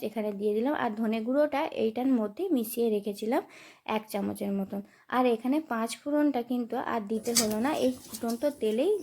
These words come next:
এই পাঁচ ফোড়নটা সিদ্ধও হয়ে যাবে, মানে ফোড়ন হয়ে যাবে। আর শুকনো লঙ্কাটা দিয়ে দিলাম, একটুখানি এক মুঠো চিনি। খুব ভালোভাবে এখানে নাড়াতে থাকবো। আমি হলুদটা দিতে ভুলে গিয়েছিলাম প্রথমে, তার জন্য এখন হলুদটা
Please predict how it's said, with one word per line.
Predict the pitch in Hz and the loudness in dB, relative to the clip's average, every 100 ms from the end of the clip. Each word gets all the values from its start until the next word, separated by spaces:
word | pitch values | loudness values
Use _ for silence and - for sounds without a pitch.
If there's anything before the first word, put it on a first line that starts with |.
| - - - | -6 -16 -6
এই | 233 | -4
পাঁচ | 220 196 - | -2 -4 -4
ফোড়নটা | 233 220 233 370 | -4 -2 0 -4
সিদ্ধও | - 226 208 233 262 | -2 -6 0 2 4
হয়ে | 247 226 | 4 4
যাবে, | 220 262 | 4 4
মানে | 349 240 | 2 0
ফোড়ন | 254 - 214 220 | -2 -2 0 2
হয়ে | 214 185 | 2 0
যাবে। | 185 190 | -2 -2
আর | 208 220 | -4 -4
শুকনো | 220 220 | -6 -2
লঙ্কাটা | 220 220 226 254 | -2 0 2 2
দিয়ে | 233 226 | 4 4
দিলাম, | 262 440 | 4 8
একটুখানি | 247 - 220 220 262 392 | 8 8 6 6 4 4
এক | 208 208 | 2 2
মুঠো | 202 302 302 | 2 2 2
চিনি। | 214 196 190 - - - - - | 2 2 0 0 -2 0 2 2
খুব | 302 247 220 208 | 2 0 0 0
ভালোভাবে | 214 254 262 254 | 4 4 4 4
এখানে | 277 233 262 | 4 2 2
নাড়াতে | 285 190 190 190 196 | 2 2 0 -2 -4
থাকবো। | 202 185 190 - - - | -4 -4 -4 -8 -18 -6
আমি | 262 269 | 0 2
হলুদটা | 233 220 233 240 269 | 2 2 2 2 -2
দিতে | 240 240 262 | -2 0 -2
ভুলে | 226 226 226 233 | -2 -2 0 2
গিয়েছিলাম | 220 214 233 226 | 2 0 0 2
প্রথমে, | 277 220 202 226 262 - | 4 4 4 6 6 6
তার | 202 190 | 4 4
জন্য | 214 220 | 4 4
এখন | 202 262 | 2 0
হলুদটা | 220 208 208 202 233 | 0 0 -2 -2 -2